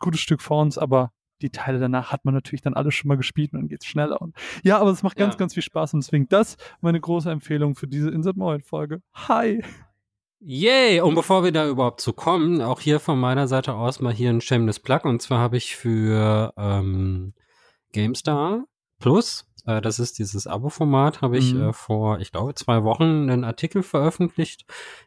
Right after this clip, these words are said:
Speaker 2: Der dreht sich auch über J R P Gs, äh,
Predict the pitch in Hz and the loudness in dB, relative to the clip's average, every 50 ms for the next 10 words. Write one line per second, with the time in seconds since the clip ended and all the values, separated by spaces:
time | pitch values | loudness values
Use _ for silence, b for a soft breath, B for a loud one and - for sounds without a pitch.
0 | _ _ - 120 120 123 127 131 135 117 110 123 113 113 127 - - - 110 101 | _ _ 0 2 2 4 4 4 2 2 0 0 0 0 0 0 -2 -2 -2 -2
1 | 151 - 180 139 110 104 98 - 92 90 78 90 92 - 98 90 - 87 82 85 | 0 0 2 2 0 0 -2 -2 -4 -4 -4 -6 -8 -10 -12 -12 -10 -10 -10 -10
2 | - - - | -10 -14 -12